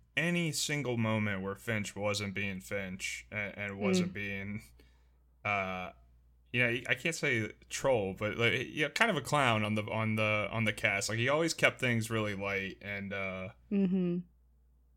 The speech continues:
Speaker 1: and he was getting really good at casting. I mean, he got to do the, the finals last year, and he, like, at first, uh, you know, he's,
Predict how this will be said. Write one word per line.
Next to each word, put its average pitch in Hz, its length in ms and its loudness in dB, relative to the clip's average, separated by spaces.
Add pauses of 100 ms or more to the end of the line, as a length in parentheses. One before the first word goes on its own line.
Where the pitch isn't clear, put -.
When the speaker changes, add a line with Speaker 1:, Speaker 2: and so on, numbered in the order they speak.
(260)
Speaker 1:
and 120 140 2
he 214 100 6
was 240 140 6
getting 139 420 4
really 120 460 2
good 113 160 2
at 98 100 -4
casting. 107 540 2
I 98 60 -8
mean, 107 160 -4
he 123 100 -4
got 131 200 0
to 131 80 -14
do 123 360 -2
the, 95 280 -8
the 104 160 -6
finals 127 460 -4
last 117 320 0
year, 120 280 0
and 107 120 -2
he, 120 400 -4 (320)
like, 107 220 -2
at 117 180 2
first, 185 640 2 (800)
uh, 110 440 2 (100)
you 131 120 -4
know, 110 220 -2
he's, 123 400 -4